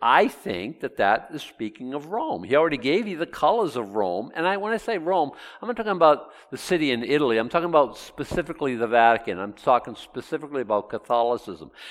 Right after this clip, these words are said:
Is this Roman Catholicism? No. It's the new, after the rapture Roman Catholicism. Because I say like that, and then people get all discouraged, "Oh, my grandmother's,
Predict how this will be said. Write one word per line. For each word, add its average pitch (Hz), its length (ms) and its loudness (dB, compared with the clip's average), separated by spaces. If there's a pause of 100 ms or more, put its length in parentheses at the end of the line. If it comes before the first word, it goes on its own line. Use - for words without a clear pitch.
(160)
Is 147 160 2
this 160 180 -2
Roman 165 380 4
Catholicism? 151 920 2
No. 208 520 4 (640)
It's - 340 -4 (640)
the 160 100 4
new, 208 460 2 (640)
after 185 440 8
the 160 160 4
rapture 190 500 6
Roman 131 320 2
Catholicism. 135 560 -2
Because 208 220 -2
I - 20 -14
say 247 160 6
like 240 160 4
that, 175 140 8
and 131 80 4
then 156 100 -2
people 175 220 -6
get 180 60 4
all 160 140 4
discouraged, 170 400 -4
"Oh, 285 140 -4
my 294 160 -2
grandmother's, 254 720 0